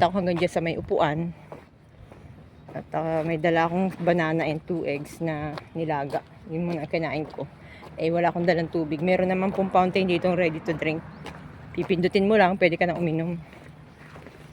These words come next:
May kikikwento ako sa inyo.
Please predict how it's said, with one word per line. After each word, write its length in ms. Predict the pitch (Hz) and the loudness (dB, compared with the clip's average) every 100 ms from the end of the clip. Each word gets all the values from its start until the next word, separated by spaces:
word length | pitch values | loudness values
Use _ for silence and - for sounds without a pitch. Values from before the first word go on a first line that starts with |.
| - - - - - - - - - - - - - - - - - - - | -20 -16 -16 -18 -20 -20 -18 -16 -16 -18 -20 -20 -18 -16 -18 -20 -20 -10 4
May 320 | 226 247 262 | 8 8 6
kikikwento 560 | 247 202 214 220 240 214 | 2 0 0 4 4 4
ako 160 | 190 | 2
sa 160 | 202 202 | 2 4
inyo. 240 | 175 156 | 4 0